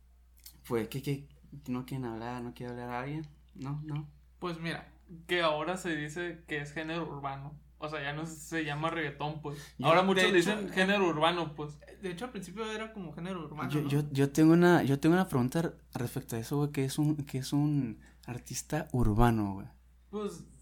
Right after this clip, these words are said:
Speaker 3: a
Speaker 2: Se
Speaker 3: lo que yo,
Speaker 2: supone.
Speaker 3: no sé si voy a sonar, no sé si muy ignorante, ¿no? Pero siento que yo es como esos de, como son de allá de Puerto Rico y todo ese pedo, pues, son
Speaker 1: Ujú.
Speaker 3: más, son como más, ¿cómo se le dice? Más zonas urbanas, vaya.
Speaker 1: Artista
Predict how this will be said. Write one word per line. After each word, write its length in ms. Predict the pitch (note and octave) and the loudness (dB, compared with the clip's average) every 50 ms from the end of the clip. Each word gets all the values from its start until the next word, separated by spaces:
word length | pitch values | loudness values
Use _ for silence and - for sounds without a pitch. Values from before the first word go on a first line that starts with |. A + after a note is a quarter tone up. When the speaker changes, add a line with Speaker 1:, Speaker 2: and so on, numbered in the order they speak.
| - | -4
Speaker 3:
a 100 | - C#3+ | 0 2
Speaker 2:
Se 60 | E3+ F3 | 2 4
Speaker 3:
lo 160 | F3 E3 E3 | 2 0 0
que 120 | E3+ E3 | -2 -2
yo, 140 | E3 E3 E3 | 0 0 -2
Speaker 2:
supone. 240 | F3 D#3+ - - - - | -4 -6 -8 -14 -8 -4
Speaker 3:
no 140 | E3 E3+ E3 | -2 -2 0
sé 140 | E3+ F3 E3 | 0 -2 -2
si 220 | F3+ F#3 F3+ E3 | 0 0 0 -2
voy 280 | D#3 C#3 C3+ C#3 D#3 G3 | -2 -4 -4 -2 -2 0
a 40 | |
sonar, 320 | F#3+ F3 D#3+ D#3 D#3 D#3 D#3 | 0 -2 -2 -2 -2 -2 -2
no 140 | D#3+ D#3+ E3 | -2 -4 -4
sé 100 | E3+ D#3+ | -6 -8
si 140 | D#3 F3+ | -6 -6
muy 160 | E3+ E3+ E3+ E3+ | -4 -2 -2 -2
ignorante, 520 | E3 D#3+ D#3+ D3+ D3 D#3 E3+ E3+ E3+ E3+ E3 | -2 -2 -4 -2 -2 -2 -2 -2 -4 -6 -6
¿no? 180 | E3 F3 F#3 - - - - - _ _ _ | -6 -8 -12 -14 -18 -20 -20 -20 _ _ _
Pero 180 | - F3+ F3+ D#3+ | 2 4 4 4
siento 300 | E3+ E3 D#3+ F#3+ G3 F3+ | 4 2 0 0 0 2
que 100 | F3+ E3 | 2 2
yo 160 | D#3+ D#3+ D#3+ | 4 4 2
es 120 | E3 E3 | 0 0
como 420 | - - F#3+ F#3+ F3+ E3 D3 C3 C#3 | -4 -6 -4 -2 -2 -2 -2 -4 -6
esos 240 | D3+ D3 E3 E3 | -6 -6 -6 -4
de, 260 | D#3+ E3+ D3 C#3+ - - - | -2 -4 -4 -4 -8 -14 -8
como 240 | - D#3+ D#3+ D#3+ D#3 | -6 -4 -4 -4 -4
son 180 | D3 - D#3 D#3 | -6 -6 0 2
de 60 | E3 | 2
allá 240 | E3+ E3 D#3 D#3 D#3+ | 4 6 4 4 4
de 120 | E3+ E3 | 2 0
Puerto 360 | D#3+ - E3+ D#3+ D3+ - C#3+ | 0 -2 -4 -4 -4 -6 -6
Rico 720 | C#3+ D#3 E3+ E3+ E3+ E3 E3+ - - E3+ E3+ E3 D#3+ D#3 D3+ | -2 2 2 2 2 0 -2 -6 -4 -2 0 0 0 0 -2
y 60 | D3 D3 | -6 -8
todo 160 | D3+ - D#3 | -10 -10 -12
ese 120 | D3+ - D#3 | -12 -12 -8
pedo, 420 | - E3+ D#3+ D#3+ D#3+ D#3 D3 D3+ | -2 0 2 2 2 0 -4 -8
pues, 200 | - D3+ D3+ D3+ - - C3+ B2+ | -10 -12 -12 -12 -12 -14 -16 -8
son 120 | - F3 E3+ | -4 -2 0
Speaker 1:
Ujú. 60 | E3 | 2
Speaker 3:
más, 360 | E3 E3 E3 E3 - - - - | 4 4 2 2 -2 -10 -14 -10
son 320 | E3 E3 E3 E3+ F3+ E3+ | -10 -8 -2 -2 0 0
como 200 | E3 G3 G3+ G3 E3+ | 2 2 2 2 2
más, 640 | D#3 D3+ D3+ D#3+ E3 F3 F#3 F#3 F3 E3 D#3+ D#3+ - | 4 4 4 6 6 6 6 6 4 2 0 -4 -10
¿cómo 200 | - F3 F3 F3 | -10 -10 -10 -8
se 80 | F3 F#3 | -6 -2
le 80 | F3 E3+ | -2 -2
dice? 360 | F3+ - G3+ E3+ - - - - - - - - - - - - - - | -2 -2 -4 -4 -4 -8 -14 -20 -20 -20 -20 -20 -20 -20 -20 -20 -20 -12
Más 220 | - E3+ E3+ E3 E3 | -2 0 2 2 2
zonas 260 | F#3 F#3 F#3+ G3 F#3 | 2 4 4 4 4
urbanas, 520 | F#3+ F3+ D#3+ D3+ D#3+ D#3+ F3 F#3+ E3+ E3 E3 | 4 4 4 4 4 4 4 2 2 2 2
vaya. 340 | D#3+ D#3+ D#3 D3+ D3+ D#3 - - - - - - - - | 0 0 0 -2 -4 -10 -14 -18 -20 -20 -20 -20 -16 -10
Speaker 1:
Artista 180 | - C#3+ D3 | -4 -2 2